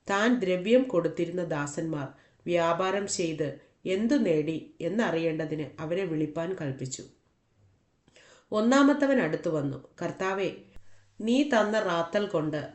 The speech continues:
പത്ത് റാത്തൽ സമ്പാദിച്ചിരിക്കുന്നു" എന്ന് പറഞ്ഞു. അവൻ അവനോട്, "നന്ന്, നല്ല ദാസനെ, നീ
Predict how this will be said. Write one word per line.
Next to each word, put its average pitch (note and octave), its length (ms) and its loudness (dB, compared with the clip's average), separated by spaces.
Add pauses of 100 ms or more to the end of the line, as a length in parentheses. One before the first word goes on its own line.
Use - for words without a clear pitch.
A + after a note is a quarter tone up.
പത്ത് E3+ 380 -2
റാത്തൽ E3+ 320 -2
സമ്പാദിച്ചിരിക്കുന്നു" D#3+ 960 -6
എന്ന് D#3+ 220 -4
പറഞ്ഞു. C3 400 -6 (720)
അവൻ A3+ 260 4
അവനോട്, D#3 460 -2 (540)
"നന്ന്, E3+ 380 -2 (520)
നല്ല G#3+ 300 2
ദാസനെ, E3 540 0 (440)
നീ A3+ 120 0